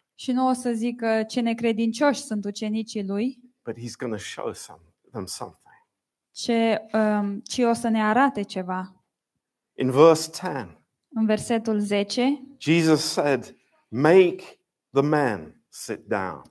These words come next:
Speaker 1: Isus a zis, „Spuneți oamenilor să șadă jos.”
Speaker 2: Very interesting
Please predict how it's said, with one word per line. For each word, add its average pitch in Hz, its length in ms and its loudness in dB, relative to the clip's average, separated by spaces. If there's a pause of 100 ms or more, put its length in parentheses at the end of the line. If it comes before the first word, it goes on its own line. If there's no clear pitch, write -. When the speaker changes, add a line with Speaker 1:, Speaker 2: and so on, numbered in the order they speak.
(140)
Speaker 1:
Isus 233 400 -2
a 226 120 2
zis, 220 480 -4
„Spuneți 262 500 -2
oamenilor 240 600 0
să 226 180 -6
șadă 208 440 -2
jos.” 202 560 -6 (800)
Speaker 2:
Very 185 360 2
interesting 120 600 -8